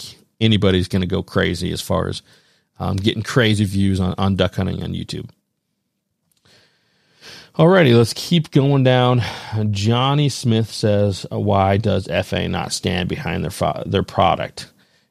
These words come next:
And he's just apparently super mad about it. But as far, I mean, they've always stood behind it, as far as I can tell. Um, great customer service, uh, and a great product. So, um, sorry, Johnny. I would reach out to their customer service, um,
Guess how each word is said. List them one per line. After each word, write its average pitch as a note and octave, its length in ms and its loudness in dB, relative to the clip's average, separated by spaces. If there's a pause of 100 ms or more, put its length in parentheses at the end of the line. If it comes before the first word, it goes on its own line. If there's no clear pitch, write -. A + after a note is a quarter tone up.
And F#2 140 -4
he's F2+ 180 -2
just F2+ 180 -6
apparently F2+ 540 -2
super F#2+ 380 0
mad E2 260 -2
about - 260 -8
it. - 100 -10
But F#2+ 180 2
as - 80 -4
far, D#3+ 300 2
I G#2+ 120 2
mean, F#2 280 0
they've A2+ 180 4
always A2 280 4
stood G2 200 0
behind F2+ 400 0
it, F2+ 120 -2
as - 100 -4
far F#2 200 2
as F#2 100 0
I F#2 100 2
can F#2+ 160 -8
tell. F#2+ 360 0 (360)
Um, F#2 540 0
great F#2+ 260 0
customer F#2+ 380 0
service, F#2 640 -2 (220)
uh, D2+ 260 -10 (240)
and G2 140 -4
a F#2+ 40 0
great F2 220 -2
product. - 400 -2
So, F#2+ 300 0 (480)
um, F2+ 320 0
sorry, G#2+ 400 4
Johnny. A2 480 2
I F#2+ 100 -2
would G2 100 0
reach G2+ 220 0
out G#2 160 0
to - 80 -6
their G2 60 -2
customer G2+ 420 0
service, A2 460 0 (440)
um, F#2+ 760 0